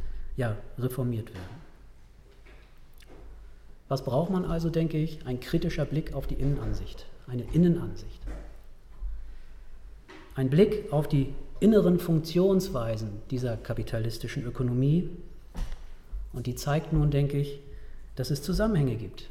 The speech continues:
Zusammenhänge zwischen Naturzerstörung und kapitalistischem Wachstum.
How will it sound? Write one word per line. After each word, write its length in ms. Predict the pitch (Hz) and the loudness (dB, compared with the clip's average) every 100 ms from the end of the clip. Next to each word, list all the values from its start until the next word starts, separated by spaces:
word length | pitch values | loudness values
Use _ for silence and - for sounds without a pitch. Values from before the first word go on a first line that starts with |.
| - | -8
Zusammenhänge 720 | - 113 131 165 170 175 175 | -2 2 4 4 6 4 4
zwischen 340 | 175 147 139 139 | 2 -2 2 2
Naturzerstörung 960 | 131 143 156 175 - - 98 101 104 - | 2 0 0 -4 -4 -4 -2 -2 -4 0
und 400 | 135 156 160 - | 2 2 0 -4
kapitalistischem 720 | 139 139 147 131 135 - 147 | -2 0 -2 -2 -4 -2 0
Wachstum. 420 | 175 - - | 0 -2 -4